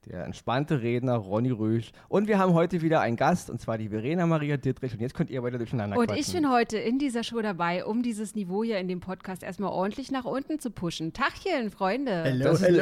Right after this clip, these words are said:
Speaker 1: eine Info, eine Info, die niemand braucht, das ist klar. Ja. Guter, seriöser, sehr hochintellektuell hochgestellter
Speaker 2: Hochintellektuell,
Speaker 1: Podcast,
Speaker 2: ja.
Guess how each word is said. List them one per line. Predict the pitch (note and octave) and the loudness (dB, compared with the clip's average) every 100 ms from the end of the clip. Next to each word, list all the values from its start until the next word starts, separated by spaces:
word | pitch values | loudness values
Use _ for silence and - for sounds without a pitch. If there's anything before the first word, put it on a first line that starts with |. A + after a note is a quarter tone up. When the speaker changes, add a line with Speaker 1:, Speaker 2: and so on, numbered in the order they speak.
| G#3 | 6
Speaker 1:
eine | F3 | 6
Info, | B2+ F3+ - - - A#3+ - | 6 4 4 -4 -10 -10 -2
eine | D3 | 0
Info, | B2+ D#3 D#3 | 2 2 4
die | D3+ | 4
niemand | C#3+ D#3 E3 | 6 6 4
braucht, | C3 B2+ D3 | 4 4 4
das | C#3 B2+ | 0 -4
ist | C3+ | -4
klar. | - A2+ G#2 G2 G#2+ - - - - - | -4 -2 -2 -2 -6 -10 -10 -12 -16 -10
Ja. | A2+ A#2 C#3 - - - | -4 -4 -4 -10 -16 -4
Guter, | C#3 A#3 D4 A#3+ A#3+ G3 - | 4 4 6 4 2 0 -8
seriöser, | - D#3 E3+ E3+ D3+ G#3+ A#3+ A3+ A3+ - - _ - | 0 4 6 6 6 6 4 2 -2 -4 -8 _ -8
sehr | C3 E3 A3+ A3 - | 0 2 2 0 -4
hochintellektuell | - - F3 A#3+ - F3 F#3+ G3+ F#3 F3 - D3 | -10 0 2 2 0 -2 0 0 -2 -2 -2 0
hochgestellter | D#3 F#3 F#3 - - F#4+ - | 2 0 -4 0 4 4 4
Speaker 2:
Hochintellektuell, | A3+ - F#3 F3 | 2 2 2 2
Speaker 1:
Podcast, | - A#3 C4 | 0 0 0
Speaker 2:
ja. | D#3+ | -4